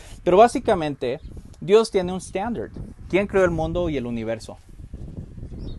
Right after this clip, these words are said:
Dios. Entonces, Él decide lo que es bueno, correcto y perfecto.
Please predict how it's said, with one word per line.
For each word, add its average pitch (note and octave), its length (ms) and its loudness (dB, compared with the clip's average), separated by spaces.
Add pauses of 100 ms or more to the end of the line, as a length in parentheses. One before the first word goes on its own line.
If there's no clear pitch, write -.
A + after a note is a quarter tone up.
(200)
Dios. B2+ 460 2 (300)
Entonces, F3+ 480 -2
Él D4 300 8
decide A3 420 4
lo F#3 140 2
que - 80 -2
es E3+ 100 0
bueno, E3+ 320 -4
correcto B2+ 440 0
y C3 40 -4
perfecto. D3+ 600 -6